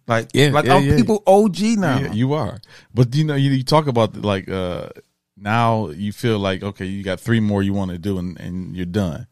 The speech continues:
Speaker 1: Mm-hmm.
Speaker 2: as far as being an artist. I understand that. I was never an artist, but as far as, uh,
Speaker 1: We talked about this.
Speaker 2: Yeah, as far as, like,
Speaker 1: Talked about
Speaker 2: doing
Speaker 1: this.
Speaker 2: music and doing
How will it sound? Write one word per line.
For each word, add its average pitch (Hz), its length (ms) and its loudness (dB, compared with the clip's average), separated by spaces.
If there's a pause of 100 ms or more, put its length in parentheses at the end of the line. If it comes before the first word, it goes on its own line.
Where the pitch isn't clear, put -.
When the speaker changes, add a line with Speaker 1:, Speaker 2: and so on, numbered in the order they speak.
Speaker 1:
Mm-hmm. 110 280 0
Speaker 2:
as 131 100 -2
far 104 220 0
as 85 160 -4
being 90 260 -4
an 78 60 -8
artist. 73 420 -2 (440)
I 135 120 0
understand 101 520 0
that. - 140 -12 (760)
I 117 140 2
was 117 140 4
never 90 200 0
an 76 80 -6
artist, 104 400 0
but 95 100 0
as 87 120 -2
far 104 260 0
as, 92 220 -6
uh, 78 420 -8 (420)
Speaker 1:
We 123 140 -6
talked 147 240 -4
about 101 240 -4
this. 90 240 -10
Speaker 2:
Yeah, 139 340 0
as 123 140 -2
far 165 200 2
as, 147 140 2
like, 123 140 2
Speaker 1:
Talked 101 140 -4
about 131 80 2
Speaker 2:
doing 135 120 2
Speaker 1:
this. 110 80 0
Speaker 2:
music 127 420 2
and 92 300 -2
doing 110 540 0